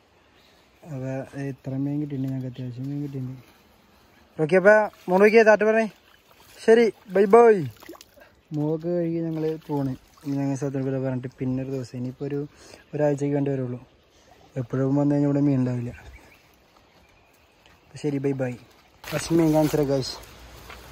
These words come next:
ഇന്ന് വൈകുന്നേരത്തേക്ക് വറക്കാനുള്ളതായി. അതിലൊരു അമ്മിട്ട ഉണ്ടല്ലോ, ഉണ്ടല്ലോ, കാണിച്ചു കൊടുത്തേ. ഉഫ്. ഗൈസ്, ഇതേ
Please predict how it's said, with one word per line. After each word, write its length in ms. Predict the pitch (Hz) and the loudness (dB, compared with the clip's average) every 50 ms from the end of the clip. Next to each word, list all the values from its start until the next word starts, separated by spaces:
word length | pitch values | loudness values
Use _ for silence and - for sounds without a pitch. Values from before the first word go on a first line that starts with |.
| - - - - - - - - | -20 -20 -20 -20 -20 -14 -6 -2
ഇന്ന് 140 | 156 160 160 165 | 0 2 4 6
വൈകുന്നേരത്തേക്ക് 520 | 180 175 170 165 156 151 143 147 151 156 165 | 6 6 6 6 4 4 2 2 4 6 6
വറക്കാനുള്ളതായി. 560 | 170 156 143 - 151 156 160 165 151 139 123 - - - - - - - - - - - - - - - - - - - - - - - - - - - - - - - - - - - - - - - - - - - - - - - - - - - - - | 6 6 4 2 4 6 6 6 6 4 0 -6 -14 -16 -18 -20 -20 -20 -20 -20 -20 -20 -20 -20 -20 -20 -20 -20 -20 -18 -18 -18 -18 -20 -20 -20 -20 -20 -20 -20 -20 -20 -20 -20 -20 -20 -20 -20 -20 -20 -20 -20 -20 -20 -20 -20 -20 -20 -20 -20 -20 -18 -14 -8
അതിലൊരു 260 | 160 156 175 180 190 202 196 190 | -2 2 4 6 8 8 8 6
അമ്മിട്ട 280 | 190 185 170 156 - 190 190 | 4 2 2 2 4 4 6
ഉണ്ടല്ലോ, 240 | 190 175 165 160 160 | 6 6 4 4 4
ഉണ്ടല്ലോ, 200 | 165 165 160 165 | 4 6 8 8
കാണിച്ചു 200 | 170 165 151 160 | 8 6 6 4
കൊടുത്തേ. 180 | 151 143 147 139 113 - - - - - - - - - - - - - - - - - - - - - - - - - - - - - - - - - - - - - - - - - - - - - - 180 165 | 2 2 2 -4 -6 -6 -8 -10 -12 -18 -18 -16 -16 -16 -16 -18 -18 -16 -16 -16 -16 -16 -18 -18 -20 -20 -18 -18 -18 -20 -20 -20 -20 -20 -20 -20 -20 -20 -20 -20 -20 -20 -20 -20 -20 -20 -20 -20 -18 -10 -6 -4 -4
ഉഫ്. 160 | 147 - - - - - - - - - - - - - - - - - - - - - - - - - - - - - - - - - - - - - - - - - - - - - - - - - - - - - - - - - - - - - - - - - - - - - - - - - - - - - - - - - - - - - - - - - - - | -4 -6 -8 -14 -14 -12 -12 -12 -12 -14 -16 -18 -18 -18 -18 -18 -18 -18 -20 -20 -20 -20 -20 -18 -18 -18 -18 -20 -20 -20 -20 -20 -20 -20 -20 -20 -20 -20 -20 -20 -20 -20 -20 -20 -20 -20 -20 -20 -20 -20 -20 -20 -20 -20 -20 -20 -20 -20 -20 -20 -20 -20 -20 -20 -20 -20 -20 -20 -20 -20 -20 -20 -20 -20 -20 -20 -20 -20 -20 -20 -20 -20 -20 -20 -20 -20 -20 -20 -20 -20 -10 -2
ഗൈസ്, 220 | - 151 156 151 - 160 | 0 2 2 2 2 2
ഇതേ 100 | 151 | 2